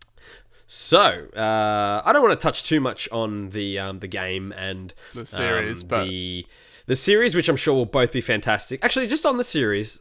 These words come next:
Speaker 1: uh, obviously Disney Plus, uh, is this the, the, the, the,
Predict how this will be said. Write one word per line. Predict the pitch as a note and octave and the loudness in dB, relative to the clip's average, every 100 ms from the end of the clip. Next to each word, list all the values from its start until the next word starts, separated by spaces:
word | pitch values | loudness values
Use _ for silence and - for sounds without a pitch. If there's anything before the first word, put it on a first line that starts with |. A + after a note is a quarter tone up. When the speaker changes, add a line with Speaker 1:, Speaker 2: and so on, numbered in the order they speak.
| - | -4
Speaker 1:
uh, | B2+ A#2 A#2 A#2 | 0 0 0 0
obviously | E3+ G#3 G3 | -2 2 0
Disney | C3+ E3 C3+ A#2+ | 2 0 2 -2
Plus, | - C3+ B2 - - - - - - _ - | -2 -2 0 -2 -4 -6 -14 -20 -20 _ -4
uh, | G#2+ G#2 G2 G2 F#2+ F#2 F2+ F#2 F#2 F2 - - _ _ _ - A2 | -2 0 -2 -4 -4 -6 -8 -10 -10 -14 -18 -20 _ _ _ -20 -10
is | A2 A2+ G2+ | -4 -4 -4
this | G2 | -8
the, | - G#2 G2 - | -8 -8 -8 -10
the, | G#2+ | -12
the, | G2+ G2 A2 F#2+ F2+ - | -12 -16 -14 -16 -16 -16
the, | F2+ | -16